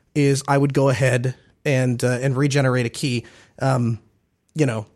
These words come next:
that, I mean, it, on the, the, the nice side of doing that is then you, i-, if on the off chance your pri-, private key has been compromised, I guess you get a, a new start.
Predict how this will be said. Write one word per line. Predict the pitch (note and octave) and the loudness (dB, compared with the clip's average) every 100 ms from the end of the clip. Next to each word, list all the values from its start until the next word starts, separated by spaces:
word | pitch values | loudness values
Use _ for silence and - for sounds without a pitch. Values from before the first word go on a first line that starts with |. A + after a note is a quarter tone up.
| _ | _
that, | C#3+ C3+ | -2 0
I | D3+ | 2
mean, | D3 C#3 | 2 0
it, | D#3+ | -2
on | - D3 E3+ F3 F3 E3 | -2 0 0 0 -4 -10
the, | F3 E3 E3+ | -8 -6 -2
the, | D#3+ D3+ D3 | 0 0 -2
the | D#3 | -2
nice | F3 G#3+ | -2 0
side | D3 | -2
of | C#3 | 0
doing | C#3 C3+ | 0 0
that | C4 G#3+ | 0 2
is | D#3 D3 C3+ | 0 0 0
then | C#3 | -2
you, | C#3+ C3+ | -2 -2
i-, | D3 - | -4 -4
if | G3 F3 | -4 -2
on | E3+ | 0
the | C#3+ | 0
off | C#3+ | 0
chance | - C3+ B2+ | -2 -4 -4
your | B2+ | -4
pri-, | C#3 - | -6 -4
private | - C#3+ C#3 | -2 -2 -2
key | C3 | -2
has | C#3 C#3+ | 0 0
been | C3+ | 0
compromised, | B2+ B2 A#2+ B2+ B2 | 0 0 0 0 0
I | |
guess | A#2+ B2 | -2 -2
you | - | 0
get | B2 | 0
a, | A2 - - - _ | 0 -4 -20 -20 _
a | A#2+ | -2
new | B2 | 0
start. | A#2 - A#2+ A2+ | 0 -2 -2 -4